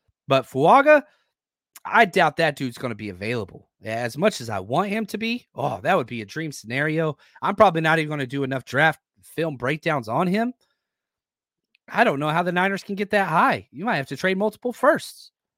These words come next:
And I don't think that's worth it, personally. Uh, we need premium players. We haven't had first round picks in years. Um, now, two guys that I think could fall that far. First one,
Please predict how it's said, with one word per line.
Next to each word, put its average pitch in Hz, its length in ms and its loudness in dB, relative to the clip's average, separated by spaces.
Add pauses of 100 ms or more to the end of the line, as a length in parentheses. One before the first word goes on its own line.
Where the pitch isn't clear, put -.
(520)
And 131 140 -4
I 196 80 6
don't 185 140 2
think 147 160 -8
that's 135 240 -2
worth 113 240 -8
it, 87 120 -20 (220)
personally. 98 600 -6 (160)
Uh, 107 160 -14
we 165 300 -4
need 165 280 -4
premium 143 380 -4
players. 101 420 -10
We 156 60 -6
haven't 170 160 0
had 120 120 0
first - 340 -6 (260)
round 127 180 -4
picks 151 280 -4
in 101 100 -16
years. 110 400 -6 (420)
Um, 107 480 -4 (360)
now, 175 360 6 (380)
two 277 220 0
guys 151 580 0 (300)
that 160 140 2
I 156 60 0
think 156 400 -4 (220)
could 240 220 4
fall 170 280 2
that 131 200 -4
far. 104 480 -10 (1000)
First 208 360 2
one, 180 260 -2